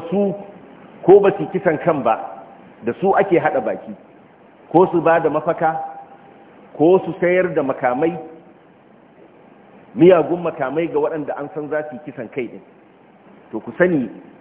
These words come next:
sayar da makamai lokacin fitina haramun ne, kuɗin da mutum ya ci, ya ci wuta balbal. Masu fiƙe adda suna sayarwa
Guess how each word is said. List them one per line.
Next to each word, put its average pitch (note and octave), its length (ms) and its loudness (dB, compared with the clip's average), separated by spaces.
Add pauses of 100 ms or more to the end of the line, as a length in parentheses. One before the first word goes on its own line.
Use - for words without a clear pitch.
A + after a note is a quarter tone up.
(100)
sayar F#3 300 4
da D#3+ 80 2
makamai B2+ 480 -2
lokacin C3+ 420 -8
fitina A#2 400 -8
haramun A2 440 -6
ne, D#2+ 60 -14 (100)
kuɗin F#3 240 -2
da D3+ 80 2
mutum B2+ 320 -6
ya G#2+ 160 -6
ci, A2+ 140 -10 (260)
ya D3 120 4
ci D3+ 120 -2
wuta C3+ 160 0
balbal. F2+ 320 -4 (2250)
Masu F#3+ 600 4 (300)
fiƙe F#3 460 2
adda C#3 420 2
suna D#3 280 -2
sayarwa B2 460 2